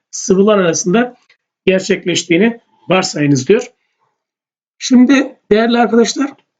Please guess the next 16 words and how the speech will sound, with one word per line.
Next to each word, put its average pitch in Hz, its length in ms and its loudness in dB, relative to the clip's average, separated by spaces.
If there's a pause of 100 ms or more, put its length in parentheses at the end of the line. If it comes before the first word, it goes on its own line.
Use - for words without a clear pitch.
(140)
<clears throat> - 1400 -8
iki 185 280 2
ile 226 120 2
üç - 320 -4 (380)
önce 165 280 2
karıştırılıyor. 165 640 0 (1900)
Termal 208 400 0
denge 208 520 -2
büyük 196 260 -2
T'de 170 300 -2
kuruluyor. 208 420 0 (1300)
Bir 240 340 2
ile 247 120 0
üçü 269 240 -4
karıştırdığımız 214 720 0
zaman 160 340 -2